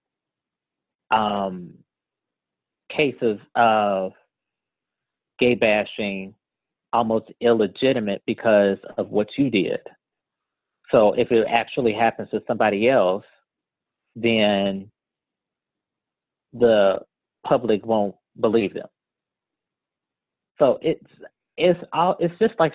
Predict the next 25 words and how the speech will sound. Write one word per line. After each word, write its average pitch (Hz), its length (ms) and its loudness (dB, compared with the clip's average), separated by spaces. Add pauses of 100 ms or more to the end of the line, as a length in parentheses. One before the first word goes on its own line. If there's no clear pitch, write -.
such 170 160 -2
a 95 60 0
murky 110 600 -2
ass 98 400 2 (1400)
story 98 840 0
and 110 360 -2 (100)
situation 107 720 0
that 98 200 2 (200)
really 127 280 2
didn't 110 260 2
need 107 160 -2
to 101 80 0
happen 101 340 -2
in 90 80 -8
the 90 160 -16
first 110 220 0 (100)
place. - 240 -12 (480)
If 107 140 -2
you 180 120 2
were 147 140 4
so 135 100 4
hard 135 260 2
up 120 140 -2
on 101 180 -2
money, 107 500 -2